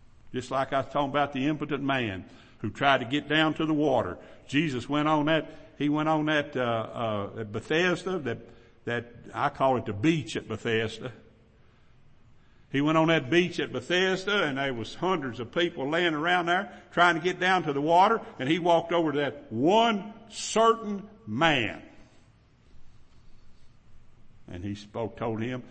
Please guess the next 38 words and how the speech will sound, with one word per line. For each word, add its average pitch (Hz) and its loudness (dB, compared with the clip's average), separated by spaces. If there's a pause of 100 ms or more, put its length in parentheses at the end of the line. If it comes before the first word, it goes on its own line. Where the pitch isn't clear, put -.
(260)
said, - -12
"Take 120 -4
up 120 -8
thy 117 -4
bed 113 -6 (240)
and 104 -8
walk." 82 -14 (1500)
That 131 -4
one 175 4
certain 185 -2
man. 104 -2
Well, 135 0
that's 147 -2
what 165 -8
we 151 -4
talked 147 -2
about 139 -2
in 131 -4
that. 92 -8 (140)
Well, 98 -12
this 135 -4
is - -10
the 127 -8
same 139 -2
thing. 120 -6 (300)
This 123 -6
is 110 -8
that 123 -4
one 123 -2
certain 127 -4
woman. 82 -6 (960)
When 107 0
he 147 2
saw 156 4
her, 185 4 (380)
she 123 -2
was 180 -2
afraid, 131 0